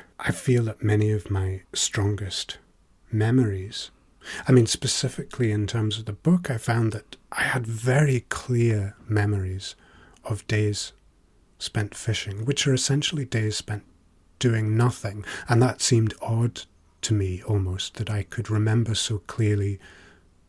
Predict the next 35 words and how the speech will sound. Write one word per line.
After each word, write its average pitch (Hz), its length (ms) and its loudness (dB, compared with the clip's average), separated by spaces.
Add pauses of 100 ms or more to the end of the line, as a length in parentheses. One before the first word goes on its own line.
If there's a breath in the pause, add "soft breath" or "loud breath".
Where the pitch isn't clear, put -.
(200)
doing 101 360 0
nothing. 101 380 -4 (840 loud breath)
But - 140 -2
the 101 60 0
fact - 300 -2
that 107 140 0
I 104 100 0
was 98 240 -2 (480)
fishing 139 480 4
had - 220 -6
kind 110 180 -2
of 104 160 -4 (400)
imprinted 110 920 0 (100)
these 98 260 -6
days 95 520 -6 (100)
on 101 200 0
my 98 340 -4 (180)
memory. 101 500 -2
So - 160 -2
that 147 300 2
was 113 120 0
interesting. 101 640 -4 (760 loud breath)
But - 160 0
that 143 260 0
sort 135 200 0
of - 260 -6
gave 131 500 2 (220)
a 123 80 0
sense 175 520 4
to 139 120 -2
me 107 180 2
of 101 180 -2
looking 117 380 4
back, 104 420 0
of, 104 280 -4